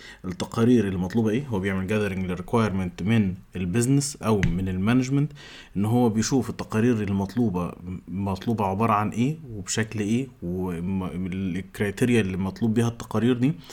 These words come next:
وهو اللي بيطلعها في شكل يا إما بيكون تقرير عادي جدا،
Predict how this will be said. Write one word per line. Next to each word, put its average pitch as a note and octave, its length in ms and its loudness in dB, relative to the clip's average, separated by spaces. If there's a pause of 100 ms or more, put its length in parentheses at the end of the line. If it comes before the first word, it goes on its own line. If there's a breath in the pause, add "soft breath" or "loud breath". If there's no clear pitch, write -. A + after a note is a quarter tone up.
(420 loud breath)
وهو C3+ 420 6
اللي A2 300 2
بيطلعها A2 840 0
في - 180 -12
شكل F2+ 400 -2
يا F#2+ 200 -2
إما A#2+ 160 2
بيكون G#2+ 460 -2
تقرير A#2 480 -2
عادي A2 300 0
جدا، G#2 360 -2